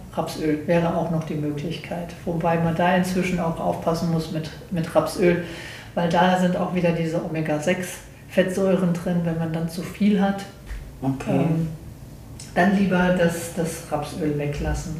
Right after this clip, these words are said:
Speaker 1: Also dann lieber das Walnussöl. Das Walnussöl, um Gottes Willen, nicht erhitzen. Das geht kaputt. Das nur für
Speaker 2: Salate.
Speaker 1: Salat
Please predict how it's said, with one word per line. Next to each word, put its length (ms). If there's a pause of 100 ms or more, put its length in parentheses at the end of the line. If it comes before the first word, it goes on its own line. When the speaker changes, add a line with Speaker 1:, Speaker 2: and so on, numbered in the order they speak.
Speaker 1:
Also 240
dann 280 (340)
lieber 260
das 200
Walnussöl. 640
Das 180
Walnussöl, 540
um 100
Gottes 380
Willen, 200
nicht 140
erhitzen. 480 (180)
Das 120
geht 160
kaputt. 400 (1700)
Das 220
nur 260
für 540
Speaker 2:
Salate. 520
Speaker 1:
Salat 640